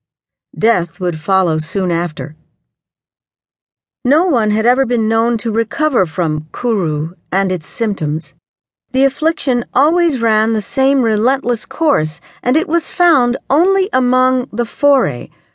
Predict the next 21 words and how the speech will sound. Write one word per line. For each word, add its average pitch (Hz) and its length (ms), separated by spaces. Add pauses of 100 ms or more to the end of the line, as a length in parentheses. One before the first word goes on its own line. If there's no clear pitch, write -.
(300)
a 220 80
small 285 380
group 277 260
of 240 160
people 220 320
living 226 340
in 220 60
the 214 180
eastern 269 360
highlands 208 640
of 175 140
New 208 180
Guinea. 185 400 (1300)
They 302 180
thought 214 300
the 190 100
disease 196 400
was 196 160
caused 220 440
by 220 180
sorcery, 185 720